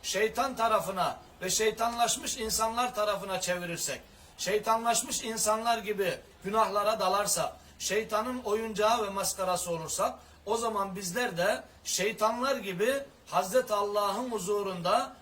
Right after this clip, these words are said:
cehenneme gitmeyi hak etmiş oluruz. Rabbim böyle bir akibetten bizleri muhafaza eylesin.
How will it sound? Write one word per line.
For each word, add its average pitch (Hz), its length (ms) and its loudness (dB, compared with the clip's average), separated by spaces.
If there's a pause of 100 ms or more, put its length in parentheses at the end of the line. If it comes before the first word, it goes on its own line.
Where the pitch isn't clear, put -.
(140)
cehenneme 220 600 0
gitmeyi 208 420 -4
hak 214 220 2
etmiş 208 320 -4
oluruz. 143 360 -8 (300)
Rabbim 226 440 0
böyle 226 360 4
bir 190 160 0 (460)
akibetten 220 720 0
bizleri 202 340 -4
muhafaza 190 560 2
eylesin. 151 400 -2